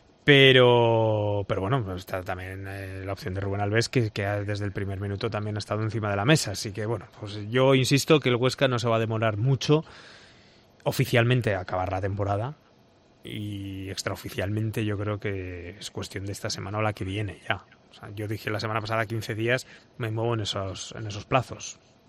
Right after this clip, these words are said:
Mediados de mayo, semana siguiente, el Huesca debe tener atado a su entrenador la próxima temporada.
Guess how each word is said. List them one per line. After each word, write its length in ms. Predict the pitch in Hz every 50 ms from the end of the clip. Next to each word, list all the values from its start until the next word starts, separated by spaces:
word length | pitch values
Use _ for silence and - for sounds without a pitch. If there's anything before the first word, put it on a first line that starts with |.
| _ -
Mediados 600 | 117 110 104 101 98 98 107 113 120 117 117 110
de 80 | 113 110
mayo, 720 | 117 120 123 123 123 131 131 131 131 131 135 131 127 - - -
semana 400 | - - - - 104 113 120 117
siguiente, 680 | 110 - 113 110 113 123 127 127 123 - 135 135 143 - - - - - - - - - -
el 140 | - 101 110
Huesca 280 | 117 117 - - 120
debe 160 | 120 117 117
tener 260 | 110 - 113 113 113 110
atado 340 | 104 - 110 110 110 110
a 60 | 110 104
su 420 | - - 113 107 107 107 107 107
entrenador 460 | 107 107 104 113 110 104 107 110 113 123
la 100 | 123 117
próxima 320 | - 113 - - 107 98
temporada. 500 | 95 101 92 - - 113 113 101 -